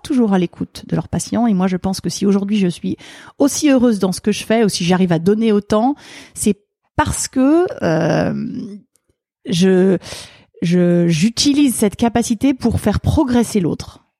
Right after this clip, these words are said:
Et du coup, il y a un échange qui est que du gagnant-gagnant. Je, je, j'essaye de, de, de faire réaliser à mon patient tout ce dont il est capable. De le, de lui faire voir toutes les, toutes les choses positives qu'il possède en lui.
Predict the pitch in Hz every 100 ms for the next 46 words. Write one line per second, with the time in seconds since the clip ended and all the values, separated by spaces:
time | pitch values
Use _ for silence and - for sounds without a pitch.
0 | _ - 185 208 - 285 311 370 - -
1 | - - 208 190 202 302 - 254 269 302
2 | - - 214 - 226 220 202 202 185 170
3 | 156 139 143 - _ _ _ _ _ _
4 | - 165 175 160 156 147 - - - -
5 | - - 185 254 - 285 214 202 196 185
6 | 180 175 175 180 - - 185 285 277 269
7 | 277 269 240 226 202 190 226 - 269 302
8 | 285 - 339 285 214 262 - 214 190 175
9 | 147 143 - 147 _ _ _ _ - 185
10 | 190 185 202 196 220 247 208 202 240 254
11 | - 269 233 214 190 190 - - - 254
12 | 247 240 - 277 269 - 285 240 277 262
13 | 220 - 262 240 226 196 170 151